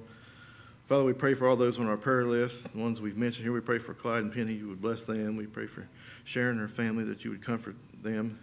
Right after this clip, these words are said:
in this time of loss, and for, for the Lemon family, you continue to be with them, Lord. And Lord, we pray that we can take the things we studied here today, the things we, uh,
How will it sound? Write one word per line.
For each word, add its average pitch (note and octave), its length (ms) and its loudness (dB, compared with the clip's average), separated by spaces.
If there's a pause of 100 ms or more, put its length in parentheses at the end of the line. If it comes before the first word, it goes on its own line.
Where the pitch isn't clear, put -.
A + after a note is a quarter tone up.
in - 80 -12
this G2 120 -14
time A2 220 -6
of F#2 60 -4
loss, G#2+ 420 -2
and F#2 100 -12
for, G2+ 240 -12 (580)
for - 80 -8
the G2 80 -4
Lemon A#2 240 2
family, G#2+ 320 -2
you G2+ 80 -4
continue G#2+ 280 -4
to G2+ 100 -6
be G#2+ 140 0
with G#2+ 160 -4
them, F#2 300 -4
Lord. F#2 220 -8 (960)
And G2+ 100 -8
Lord, A#2 140 0
we A2 40 -8
pray B2 140 2
that G#2+ 80 2
we A2 80 -2
can G#2 100 -4
take A#2+ 160 2
the - 60 -14
things A#2 240 2
we A2 80 -2
studied A#2 360 0
here A#2+ 160 2
today, A#2 380 2
the A2 100 -2
things A2 260 -2
we, G#2+ 160 -4
uh, G#2+ 40 -8